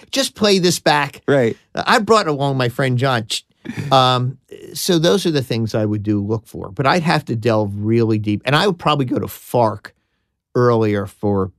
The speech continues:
Speaker 1: stories, or maybe
Speaker 2: But it's,
Speaker 1: s-
Speaker 2: it's an interesting point, though, that the news cycle is dominated right now by one story in a way that I've never really seen before. Like, I feel like, I, I, honestly, I feel like in two thousand, I don't even know what year we're in right now.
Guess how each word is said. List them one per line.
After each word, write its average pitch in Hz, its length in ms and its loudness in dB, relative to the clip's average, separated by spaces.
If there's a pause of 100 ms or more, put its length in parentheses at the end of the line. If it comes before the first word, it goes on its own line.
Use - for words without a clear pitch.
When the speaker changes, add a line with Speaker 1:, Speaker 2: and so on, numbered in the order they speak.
(160)
Speaker 1:
stories, 101 560 -2
or 113 80 -2
maybe 143 220 0
Speaker 2:
But - 100 4
it's, 214 120 -2
Speaker 1:
s- 110 140 -4
Speaker 2:
it's - 160 0
an 220 60 4
interesting 220 400 2
point, 151 300 0
though, 135 140 2
that 127 400 0
the 131 140 0
news 147 460 2
cycle 123 600 0 (120)
is 127 320 2
dominated 117 520 2
right 107 140 0
now 110 180 0
by 107 160 0
one 117 340 2
story 117 500 0
in 104 100 -2
a 104 60 2
way 117 280 2
that 107 160 0
I've 107 160 -2
never 110 300 0
really 107 280 0
seen 104 280 0
before. 92 480 -2 (280)
Like, 160 120 2
I 180 140 0
feel 214 220 0
like, 190 200 0 (440)
I, - 160 0 (280)
I, 143 280 -2
honestly, 190 340 0
I 151 80 0
feel 165 140 0
like 165 120 0
in 147 120 0
two 151 160 -2
thousand, 131 640 0 (320)
I 120 40 -6
don't 123 100 4
even 113 100 4
know 113 120 2
what 104 100 2
year 98 160 0
we're 95 140 0
in 92 100 -2
right 92 160 -2
now. 90 340 -4